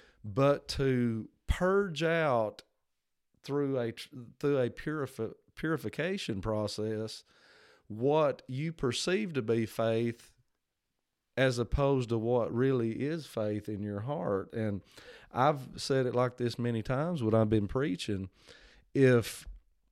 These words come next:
I believe God is gonna do something, I can say I've got strong faith. But whenever that trial comes, what does my faith look like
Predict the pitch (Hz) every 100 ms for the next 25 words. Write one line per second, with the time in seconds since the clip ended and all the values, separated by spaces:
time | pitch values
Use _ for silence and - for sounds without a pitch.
0 | _ _ _ - _ 120 151 143 135 139
1 | 143 135 113 120 123 123 120 104 98 -
2 | - 113 98 120 117 95 107 127 131 -
3 | 90 85 85 85 82 - _ _ _ _
4 | 120 151 - 117 - 131 147 117 104 104
5 | 104 - 107 98 92 87 104 104 87 -
6 | - - _ _ _ 104 110 117 113 127
7 | 135 131 123 127 - - 165 185 196 131
8 | - 113 104 95 92 95 - - _ _
9 | _ - _ _ _ 104 135 190 151 135
10 | 113 135 139 - 123 135 127 127 135 127
11 | 127 123 123 -